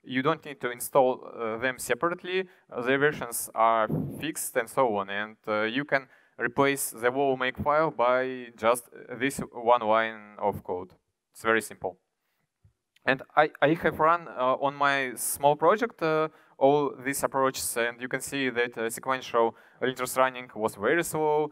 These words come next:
Uh, we can speed up it a bit by X args. Go Meta Linter was, uh, a little faster, and Go Lang C I lint is super fast, uh, just because it, uh, performs, uh, parsing and loading only once. Uh,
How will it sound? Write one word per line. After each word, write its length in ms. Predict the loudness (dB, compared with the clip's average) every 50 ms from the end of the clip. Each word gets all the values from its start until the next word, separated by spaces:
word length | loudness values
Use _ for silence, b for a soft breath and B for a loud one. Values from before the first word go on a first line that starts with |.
| b b b b b
Uh, 60 | -2 2
we 160 | 2 2 0
can 100 | 0 -4
speed 200 | -6 -6 0 2
up 120 | 2 2 2
it 100 | -4 -12
a 40 | -12
bit 180 | -12 -12 -2
by 160 | 0 0 0 0
X 180 | -2 -4 -2
args. 520 | 2 2 4 2 2 0 -6 -8 -8 -8 -6
Go 200 | -4 -4 -4 -4
Meta 200 | -4 -2 -2 -2
Linter 300 | -2 -2 -4 -4 -4 0
was, 340 | 0 0 0 0 -2 -10
uh, 60 | -12 -8
a 340 | -4 -2 0 2 2 2 2
little 200 | 0 0 -2 -2
faster, 480 | 0 4 4 4 4 4 0 -2 -2 -2 B B B B
and 180 | -8 -8 -4
Go 140 | 0 4 4
Lang 140 | 4 4 2
C 120 | 0 0
I 40 | 0
lint 200 | 0 0 -4 -6
is 100 | -6 -6
super 360 | -6 -8 -6 -8 0 0 0
fast, 360 | 2 4 4 4 2 2 -8 _ b b b b b b -8
uh, 380 | -6 -4 -4 -2 -4 -6 -6 -10 2
just 220 | 2 2 2 2
because 400 | -4 -2 0 0 0 0 -4 -6
it, 420 | -6 -6 -6 -6 -8 -8 -12 -6
uh, 120 | -4 -4 -2
performs, 640 | -2 -2 -2 0 -2 -4 -4 -4 -8 -10 -10 -8 -8
uh, 200 | -4 -4 -4 -4 4
parsing 320 | 6 6 6 6 2 -8 -12 -12
and 80 | -8
loading 340 | -4 -2 -2 -2 -2 -6 -10 -6 -6
only 220 | -6 -4 -4 -4
once. 400 | 0 2 2 0 0 -6 -12 -14 _ _ _ _ _ _ _ _ _ _ _ _ _ _ _ _ _ _ _ _ -20 _ _ _ _ _ _ _ _ _ b b b b b b b b _ _
Uh, 300 | -2 2 4 6 6 4